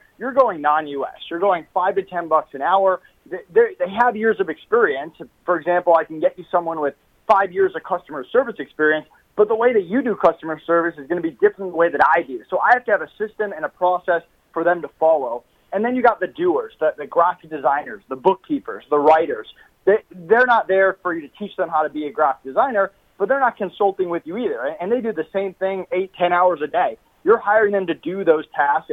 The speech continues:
at a high level. And then you got the experts, the high-level freelancers, the consultants, the agencies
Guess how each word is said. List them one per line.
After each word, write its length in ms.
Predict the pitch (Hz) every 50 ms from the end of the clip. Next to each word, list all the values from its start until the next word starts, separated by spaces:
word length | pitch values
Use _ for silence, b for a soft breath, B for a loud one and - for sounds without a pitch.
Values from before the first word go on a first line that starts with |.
| - -
at 60 | 147
a 60 | 139
high 240 | 131 - 160 156 151
level. 440 | 143 143 170 190 185 160 147 - _ _ _ _ _ _ _
And 140 | - 196 196
then 80 | 233 247
you 80 | 254
got 160 | - 220 196 -
the 160 | 185 - -
experts, 460 | 151 160 156 - - - 113 - - _ _
the 60 | 143
high-level 520 | 135 - 185 185 202 190 190 180 175 165 -
freelancers, 600 | - 170 170 165 165 160 156 165 - 165 151 -
the 100 | 113 127
consultants, 640 | 123 - 127 - - 196 202 190 190 185 175 175 160 - B B B -
the 100 | - 135
agencies 640 | 143 135 185 208 175 190 180 170 - - 165 170 165